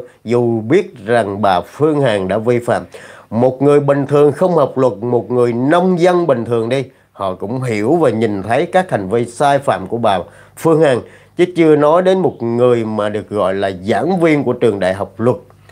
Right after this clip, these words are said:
à, mà lại đổ thừa cho rằng chỉ tư vấn về luật đất đai, còn luật về hình sự thì chắc, chắc không liên quan, cho nên là ông cứ buông thả cho bà Phương Hằng thoải mái tự tung tự tác.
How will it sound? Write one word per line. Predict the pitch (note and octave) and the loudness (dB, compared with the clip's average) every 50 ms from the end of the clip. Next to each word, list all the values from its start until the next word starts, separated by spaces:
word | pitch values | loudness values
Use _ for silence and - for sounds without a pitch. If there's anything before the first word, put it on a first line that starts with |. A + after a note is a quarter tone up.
| - _ _ | -20 _ _
à, | - G2+ G#2+ | -6 -4 -2
mà | G#2 G#2+ A2 G#2+ | -2 0 0 0
lại | G#2+ G#2 G2+ G2 | 2 2 0 0
đổ | F#2+ G#2+ G#2 F#2+ A2+ - - | 0 0 2 2 2 2 2
thừa | - C3+ A#2+ A2+ A2 | 2 2 4 4 4
cho | - C#3 C3 C3 | 2 2 2 2
rằng | A#2+ A#2+ A2 G#2+ G#2 F#2 | 2 0 -2 -2 -4 -6
chỉ | - G#2+ G#2 G#2+ B2+ C#3 - | -6 -4 -4 -4 -6 -4 0
tư | - C#3+ C#3 | 0 0 2
vấn | B2+ C3 D3 E3 F#3+ | 2 0 0 0 0
về | D#3+ B2+ | -2 -2
luật | A2 G2+ F#2 - | -2 -2 -4 -4
đất | A#2 C#3 C#3 - | -6 -6 -6 -4
đai, | C#3+ C3+ B2+ A#2 A2 - - - - - _ _ - | -2 -2 -2 -2 -4 -8 -14 -20 -20 -20 _ _ 0
còn | A2+ A2+ A2 G#2 G#2+ G#2 | 2 2 2 2 -2 0
luật | G2+ A2 A2+ - - - - | 0 0 0 0 -6 -8 -2
về | G#2+ G#2 G#2 | 0 0 0
hình | G2+ A2 G2+ F#2+ | 0 -2 -4 -6
sự | F#2+ - A#2+ G#2 F#2 G2 F#2+ | -4 -2 -2 -2 -2 -4 -4
thì | A2+ G#2+ G2 F#2 F2+ E2+ - - - - _ _ | -4 -4 -4 -4 -4 -6 -10 -14 -20 -20 _ _
chắc, | - C3 C3 - - - - - - - | -6 -6 -6 -6 -12 -20 -20 -20 -4 -2
chắc | D#3+ D#3 D#3 | -2 -2 0
không | - E3 D3 C3 | -2 -2 0 2
liên | C3 C3+ C3+ A#2+ A2 | 2 2 2 2 2
quan, | C3 C3+ B2+ B2 A#2+ | 2 2 2 2 0
cho | A#2 B2 | 0 0
nên | A#2 A#2 A2+ A2+ A2 | 0 0 0 0 0
là | G2+ F#2+ F#2 F2 D#2+ - - - - - - _ | 0 0 0 0 -2 -6 -14 -20 -20 -20 -12 _
ông | - A2+ A#2 A2+ | -4 -4 -4 0
cứ | - C#3+ D3+ | 0 0 2
buông | D3+ C#3 C3 A#2+ - | 2 2 2 0 0
thả | - A2 F#2 G#2+ C#3+ | -2 -2 -2 -2 0
cho | C#3+ - B2+ | 0 0 0
bà | A2+ G2+ F#2+ | 2 2 2
Phương | F2+ - - A#2 A#2 | 0 0 -4 -2 -2
Hằng | A#2+ G#2 F#2+ F2+ E2 E2+ - _ _ - - | 0 -2 -2 -4 -8 -12 -18 _ _ -8 -4
thoải | G2+ F2+ G2+ A#2 | -2 -2 0 0
mái | C3 C3 C#3+ D#3 D#3 - - - _ _ - - - | 0 2 2 2 0 0 -4 -10 _ _ -20 -18 -8
tự | - G2+ G2 G2 | -4 -4 -4 -4
tung | G2 - B2+ A#2+ A#2+ A2 | -2 -2 -2 -2 -2 -4
tự | - F#2 G2+ | -4 -4 -4
tác. | F#2+ G2 C3+ D3+ E3 | 0 0 0 0 0